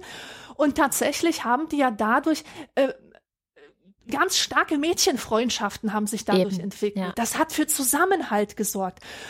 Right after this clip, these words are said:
Speaker 1: Und was auch hinterher, so ein Narrativ, was mir immer wieder auffällt, also ich habe das schon aus so vielen Quellen gelesen, dass ich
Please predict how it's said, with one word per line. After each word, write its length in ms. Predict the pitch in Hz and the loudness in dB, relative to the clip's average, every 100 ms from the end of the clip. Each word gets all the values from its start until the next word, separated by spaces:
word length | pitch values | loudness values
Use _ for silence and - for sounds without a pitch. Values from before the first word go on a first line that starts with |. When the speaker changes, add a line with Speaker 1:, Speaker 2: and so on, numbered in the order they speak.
| - - | -18 -2
Speaker 1:
Und 360 | 339 403 494 - - - | 2 2 0 -12 -20 -6
was 380 | 208 302 427 - | 2 2 2 2
auch 120 | 294 | 0
hinterher, 720 | - 359 587 - 254 214 208 - - | 0 -2 0 0 0 2 0 -2 -8
so 180 | 233 294 | -2 0
ein 60 | |
Narrativ, 480 | 294 311 311 302 440 480 | 4 4 2 -2 -4 0
was 200 | 294 - | 0 0
mir 160 | 294 - | -2 0
immer 280 | 370 392 359 | 2 2 2
wieder 260 | 330 294 | 2 2
auffällt, 340 | 302 381 233 - | 2 2 0 -2
also 120 | 233 | -2
ich 40 | |
habe 100 | 320 | 2
das 120 | 339 | 0
schon 160 | - 339 | 0 -2
aus 260 | 294 294 - | 0 2 2
so 140 | 349 466 | 2 0
vielen 400 | - 349 403 349 | -2 -2 0 -2
Quellen 380 | - 311 349 381 | -4 0 2 2
gelesen, 400 | 277 277 294 269 | 0 0 0 0
dass 120 | 262 | -2
ich 120 | 254 | -4